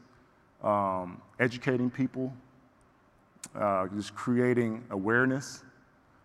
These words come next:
I think that's the best thing as, us as athletes can do, uh, in the position that we're in. And obviously,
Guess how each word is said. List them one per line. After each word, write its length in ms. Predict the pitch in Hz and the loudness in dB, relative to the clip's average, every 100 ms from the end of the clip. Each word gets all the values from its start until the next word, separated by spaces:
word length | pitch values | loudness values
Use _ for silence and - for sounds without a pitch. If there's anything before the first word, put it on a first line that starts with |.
| - | -8
I 60 | - | -2
think 140 | 127 | 0
that's 160 | 120 113 | 0 0
the 60 | |
best 260 | 104 117 117 | 0 0 0
thing 180 | 120 113 | 0 0
as, 280 | 113 110 104 - - | 0 -4 -4 -8 0
us 240 | 135 127 | 2 2
as 180 | - 98 | -6 -2
athletes 440 | 117 120 117 113 | 2 2 2 -4
can 180 | - 101 | -4 -4
do, 260 | 98 120 101 - - - | 2 2 2 -6 -20 -8
uh, 420 | 104 101 98 98 - - | -2 0 2 -2 -4 -6
in 80 | 107 | -6
the 60 | |
position 340 | - 104 120 117 | -4 -2 0 2
that 140 | 107 | 2
we're 200 | 101 110 | 2 0
in. 300 | 107 120 107 | 2 0 -2
And 80 | 104 | 0
obviously, 580 | 107 120 117 120 113 | 2 2 2 -2 -2